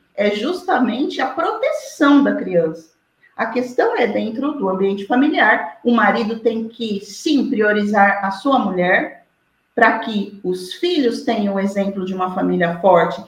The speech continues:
de um marido que é protetor, que é provedor. Poxa, eu sou advogada de família. Inclusive, eu tô num processo,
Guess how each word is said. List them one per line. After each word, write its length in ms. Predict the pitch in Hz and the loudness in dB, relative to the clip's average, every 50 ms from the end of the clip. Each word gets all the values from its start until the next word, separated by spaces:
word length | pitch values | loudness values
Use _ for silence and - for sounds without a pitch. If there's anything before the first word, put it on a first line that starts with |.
| - - _ - | -18 -20 _ -10
de 140 | 175 180 202 | -2 2 2
um 60 | 202 | 4
marido 600 | 196 190 185 180 202 214 226 226 - - 180 185 | 6 6 6 6 4 2 0 -2 -2 -2 -2 -2
que 80 | - | -2
é 40 | 196 196 | -2 -2
protetor, 920 | - 202 196 196 - - 180 175 - - - - 226 220 208 196 190 - | 0 0 0 0 2 0 -2 -2 -4 -4 8 8 8 10 10 6 4 2
que 60 | - | 0
é 60 | 185 | -2
provedor. 960 | 190 - 214 208 208 202 202 180 175 170 175 190 202 214 196 - - - - - _ _ _ | -2 0 0 0 0 2 2 0 -2 -2 0 2 4 4 4 2 0 -6 -10 -18 _ _ _
Poxa, 460 | - 285 277 262 254 277 - 180 - - 196 | 4 6 8 8 6 4 0 -2 -4 -2 0
eu 100 | 214 220 | 0 0
sou 180 | 214 - 220 | 0 0 0
advogada 600 | 208 208 208 202 202 190 180 190 202 214 240 233 | 2 2 2 2 0 0 2 4 4 4 4 4
de 160 | 240 254 247 | 2 2 -4
família. 1000 | - - 302 311 - 339 254 226 214 220 240 226 196 180 170 165 175 - - - _ _ _ | -2 -2 -2 0 2 2 0 2 2 0 0 0 2 2 2 0 0 -4 -8 -14 _ _ _
Inclusive, 580 | - 208 202 196 196 202 208 277 359 381 - 208 | -8 -4 -4 -4 -2 -2 -2 -2 -2 0 -2 -2
eu 140 | 185 190 - | -4 -4 -4
tô 300 | - 208 220 262 - 359 | 0 2 4 4 4 4
num 100 | 311 285 | 2 2
processo, 800 | - 233 220 220 - - 220 233 277 330 - - - - - | 2 0 -2 -2 -2 0 2 2 2 2 -2 -4 -8 -12 -14